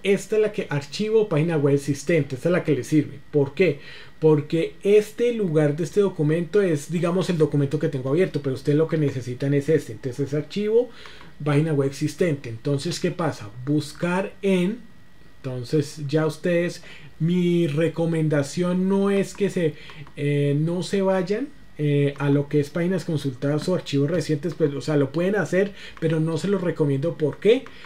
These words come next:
Porque, eh, es importante hallar la ubicación exacta. Entonces, buscar en, se van aquí en buscar en, lo buscan. Por ejemplo, yo voy a hacer aquí como el ejemplo acá que digo, bueno,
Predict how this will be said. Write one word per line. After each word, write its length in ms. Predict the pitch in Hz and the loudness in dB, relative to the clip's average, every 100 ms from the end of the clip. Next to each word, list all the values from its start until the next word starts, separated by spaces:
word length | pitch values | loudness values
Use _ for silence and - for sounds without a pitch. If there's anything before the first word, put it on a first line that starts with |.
| - - - | -18 -18 -6
Porque, 640 | 175 196 165 - 202 202 - | 2 2 2 4 2 2 -2
eh, 300 | 156 156 147 151 | 0 2 2 0
es 180 | 151 | 0
importante 640 | 190 180 170 143 139 127 151 | -2 -2 -2 0 0 2 2
hallar 300 | 147 143 139 | 4 2 2
la 100 | 147 | 4
ubicación 640 | 151 143 123 107 127 123 | 4 2 -4 -6 -6 -4
exacta. 560 | 135 127 185 147 - 101 | -4 -2 0 0 -2 -12
Entonces, 720 | 101 139 143 143 185 - - - - - - - | -8 -2 -2 -2 -2 -4 -6 -16 -20 -20 -20 -10
buscar 720 | 135 139 135 - 170 185 190 - | -2 0 0 0 0 0 0 0
en, 380 | 185 170 247 - - - - - - - - | 2 2 -2 -8 -18 -20 -20 -20 -18 -18 -10
se 140 | 127 | -6
van 160 | 127 139 | -2 -2
aquí 240 | 156 - | -2 -2
en 80 | 175 | -2
buscar 360 | 160 - 175 165 | -2 -4 -2 0
en, 200 | 156 180 - - - | 0 -2 -12 -18 -4
lo 240 | 139 151 147 | 4 6 6
buscan. 720 | 170 202 - - - 160 180 | 4 2 0 -4 -6 -4 -4
Por 200 | 127 117 | -4 -4
ejemplo, 280 | 123 147 | -2 -2
yo 140 | 143 151 | 2 4
voy 80 | 156 | 2
a 40 | |
hacer 180 | 156 160 | 2 -2
aquí 260 | 156 156 | 0 -2
como 220 | 147 160 147 | 0 2 2
el 60 | |
ejemplo 360 | 120 120 117 143 | 0 -4 -2 -2
acá 280 | 143 143 135 | 0 -2 2
que 100 | 147 | 2
digo, 320 | 143 139 143 | 2 2 0
bueno, 260 | 135 110 | -2 -4